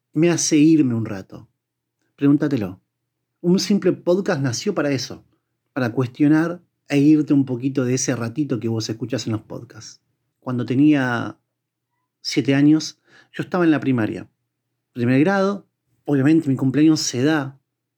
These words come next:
cuando generalmente los ciclos lectivos terminaban por la llegada de diciembre, en el caso de, de este, esta parte del mundo, en América,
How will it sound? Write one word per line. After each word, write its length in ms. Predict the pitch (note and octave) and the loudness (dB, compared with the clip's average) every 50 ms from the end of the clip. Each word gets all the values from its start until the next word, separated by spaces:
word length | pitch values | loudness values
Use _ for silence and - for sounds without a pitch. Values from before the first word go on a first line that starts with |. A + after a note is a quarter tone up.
| _ _ _ _ _ | _ _ _ _ _
cuando 800 | - A2+ A#2+ A#2+ A#2 A2+ G#2+ A2 G#2+ G#2+ G#2+ G#2+ G#2+ G#2 G#2+ _ _ _ _ _ _ | -6 -4 -2 -2 -2 -2 -2 -2 -2 -4 -4 -4 -6 -8 -10 _ _ _ _ _ _
generalmente 540 | - - D#3 D3+ C#3+ C#3 C#3+ D3+ D#3 D3+ D#3+ | -4 0 0 2 4 4 4 4 4 4 2
los 160 | C#3 C3 A#2 | 0 0 -2
ciclos 320 | - - D#3+ - E3+ D3+ C3 | -4 -8 -4 -4 -4 -2 -2
lectivos 840 | C3+ A2+ - _ - G3+ G3+ F3+ C#3+ B2+ D3+ D3+ - - - _ _ _ _ _ _ _ _ _ _ | -6 -8 -8 _ -4 0 2 2 2 2 0 -4 -6 -12 -16 _ _ _ _ _ _ _ _ _ _
terminaban 840 | - D3 C3 A#2 A#2+ B2 C#3 D3+ D3+ C#3+ C3+ C3+ C#3+ D#3+ F#3 G3+ - _ _ _ _ _ _ _ _ _ | -6 -6 -4 -2 0 2 2 2 2 2 0 2 2 0 0 -2 -6 _ _ _ _ _ _ _ _ _
por 420 | - A2 A#2 C3 C#3+ D3+ C#3 - _ _ | -4 -2 -2 -2 -2 -4 -6 -12 _ _
la 100 | - A2 | -10 -8
llegada 440 | A2 - - A#2 A#2 C3 C#3 C#3 B2+ | -8 -6 -6 -4 -2 0 0 0 0
de 140 | B2+ A#2+ A2+ | 0 -2 -2
diciembre, 640 | A2+ G#2+ - - C#3 C#3+ C#3+ C3 C3 C3 C3 B2+ - | -2 -2 0 0 2 2 2 2 2 0 -2 -4 -6
en 120 | A#2+ A2+ G#2+ | -8 -6 -6
el 180 | A2 A2 A2 | -6 -6 -6
caso 580 | A#2+ B2 B2 A#2+ - - C3+ A#2+ A2+ A2 G#2+ G#2+ | -4 -4 -2 -2 -2 -2 -2 -2 -2 -2 -4 -4
de, 400 | G#2+ G2+ G2 G2 G#2 A2 A#2 - _ _ _ _ _ _ _ _ _ _ _ _ _ _ _ | -6 -6 -6 -8 -8 -10 -14 -18 _ _ _ _ _ _ _ _ _ _ _ _ _ _ _
de 160 | _ A#2 A#2 A2 | _ -6 -6 -6
este, 340 | G#2+ - - A2+ A2 A2+ - | -6 -6 -6 -6 -6 -6 -8
esta 260 | D3 B2+ A#2+ - C3 | -8 -6 -4 -4 -4
parte 300 | C3 C#3 D3 D#3 D3 C3+ | -2 -2 -2 0 0 0
del 140 | C3+ A#2+ A#2 | 0 0 2
mundo, 440 | B2 D#3 F#3+ G3 F3 D3 C3+ C3+ C3 | 2 2 4 4 4 4 4 2 0
en 80 | C3 C3 | -2 -2
América, 720 | A#2+ A#2 B2 C#3+ C#3+ C#3+ C3+ C3+ C3+ C3 C3 C3+ C3+ _ | -2 0 0 2 2 0 -2 -2 -4 -4 -4 -6 -8 _